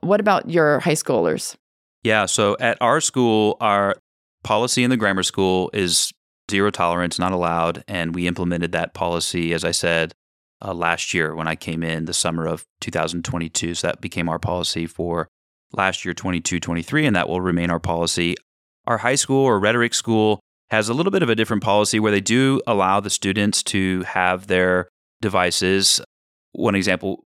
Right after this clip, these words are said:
Speaker 2: here would be that in the rhetoric school or high school,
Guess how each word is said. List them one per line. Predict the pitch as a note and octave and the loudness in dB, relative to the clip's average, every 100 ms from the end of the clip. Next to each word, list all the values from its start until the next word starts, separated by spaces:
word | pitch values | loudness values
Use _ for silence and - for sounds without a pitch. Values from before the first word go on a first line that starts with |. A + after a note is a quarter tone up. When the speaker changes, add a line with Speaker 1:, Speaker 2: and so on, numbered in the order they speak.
| - | -12
Speaker 2:
here | A2 G2+ | -4 -2
would | F#2 | 0
be | F#2 F#2 | 0 0
that | F#2 F#2 | 0 0
in | A2 F#2 | -2 -2
the | F2+ | 0
rhetoric | F2+ F2+ F2 | 0 -2 -4
school | - F#2+ | -4 -2
or | F2 | 0
high | F2+ | 0
school, | F2 - F2+ F2 | -2 -2 -2 -2